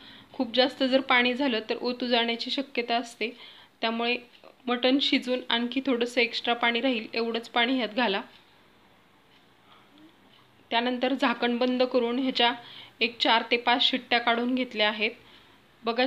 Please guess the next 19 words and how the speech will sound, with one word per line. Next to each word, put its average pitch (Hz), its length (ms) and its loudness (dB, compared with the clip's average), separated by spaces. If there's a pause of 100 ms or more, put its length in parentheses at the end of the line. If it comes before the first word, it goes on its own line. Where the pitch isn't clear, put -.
(140)
छान 247 180 4
मटण 247 380 2
शिजलेलं 233 520 2
आहे, 226 320 0 (380)
मस्त 240 320 -4
असं 247 220 -2
हे 233 160 -2
सूप 240 260 -8 (140)
तयार 220 220 4
आहे. 214 300 -2 (1000)
मटण 240 380 2
उकड 247 340 0 (100)
किंवा 240 200 -2
सूप 254 420 -6
सेम 254 420 2 (2500)
याच 233 280 0
पद्धतीने 240 540 0
बनवा, 226 340 -2 (100)
खूप 254 260 -6